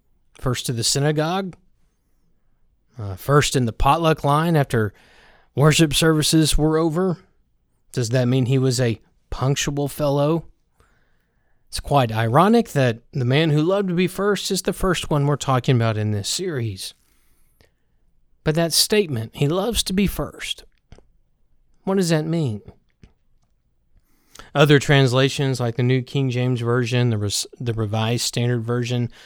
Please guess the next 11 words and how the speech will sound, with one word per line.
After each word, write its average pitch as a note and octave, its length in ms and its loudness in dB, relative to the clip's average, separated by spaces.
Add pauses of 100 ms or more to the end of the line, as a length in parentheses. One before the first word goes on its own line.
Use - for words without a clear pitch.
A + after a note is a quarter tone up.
(140)
<clears throat> - 240 -20
will D#3+ 380 4
say C3+ 240 2
that A#2+ 160 0
Diotrephes B2+ 880 0
loved D3 440 0 (100)
the B2+ 140 -4
preeminence D3 800 0
among A#2+ 500 2 (460)
the G#2+ 120 2
people. G#2+ 520 2